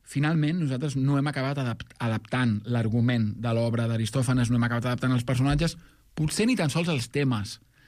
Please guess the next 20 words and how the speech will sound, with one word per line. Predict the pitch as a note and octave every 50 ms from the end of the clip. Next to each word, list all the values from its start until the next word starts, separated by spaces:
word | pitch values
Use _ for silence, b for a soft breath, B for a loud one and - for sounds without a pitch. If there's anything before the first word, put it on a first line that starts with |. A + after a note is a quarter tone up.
| b b
Sobretot | - - D3 C#3+ C3+ C3+ C3
hem | D#3+ F3+ E3+
acabat | C#3+ C#3 C3+ C3+ D#3
ad-, | C#3+ C3+ C3
adaptant | - B2+ A#2 A2+ A#2 - - C3 C3+ C#3+ D3 D3+
la | D3 C#3 A#2+ -
poètica | A#2 B2+ C3 B2 D3+ D3 D#3
i | C#3+
la | A#2+ B2+
textualitat, | A#2+ - - A#2 A#2 A2+ G2+ C3 B2 A2+ A2 - -
l'humor. | C#3+ C3+ C3 B2 B2+ C#3 C3+ B2 A#2 A#2+ - B B B B B B B B - -
Aristòfanes | C3+ C3 A#2+ C3+ C3 B2 D3 D3+ D#3 D3 -
tenia | D3 C3 C3+ C#3 C#3+
una | C#3+ C#3 C#3 C3+
m-, | C3+ C3 B2+ A#2+ A#2+ B B B B B B B _ _ -
manera | C3 B2 C3 C3+ C#3+ C#3
m-, | C3 C3 C3+ - - - _ _ _ -
radicalment | C#3 C3 C#3 D3 D3+ C#3+ C#3+ C3+ C#3+ C#3 D3 C#3+ C#3 A#2+
lliure | A#2 A2 A2 A2+ A2
d'escriure, | A2+ G#2+ - - A2 G#2 G#2 G2+ G#2